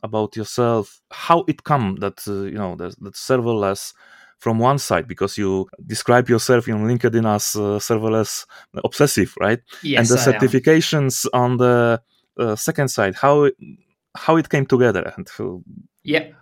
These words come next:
Speaker 2: So, um, I got into serverless purely by accident. Um, I was a mid-level software developer looking for a new job and started, uh, or found a job at a startup.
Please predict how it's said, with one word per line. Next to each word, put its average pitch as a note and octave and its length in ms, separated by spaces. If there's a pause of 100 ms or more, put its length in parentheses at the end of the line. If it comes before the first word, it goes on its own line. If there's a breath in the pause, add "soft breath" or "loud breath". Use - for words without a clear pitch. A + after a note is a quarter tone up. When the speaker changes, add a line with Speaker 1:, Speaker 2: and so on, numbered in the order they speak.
Speaker 2:
So, C#3+ 600 (340)
um, A#2 500
I B2+ 120
got C3+ 180
into C#3+ 220
serverless D3 520 (120)
purely B2 340
by G#2+ 160
accident. D3 600 (260 loud breath)
Um, A2 300
I G#2+ 160
was G#2+ 480
a A2 340
mid-level A2+ 720
software B2 420
developer A2+ 560
looking B2 260
for A2 140
a A2 40
new G#2+ 180
job C3 420
and A2+ 400
started, A2 680
uh, G#2+ 300
or A2 100
found A#2+ 280
a G#2+ 40
job G#2+ 360
at - 180
a F#2+ 140
startup. A2+ 640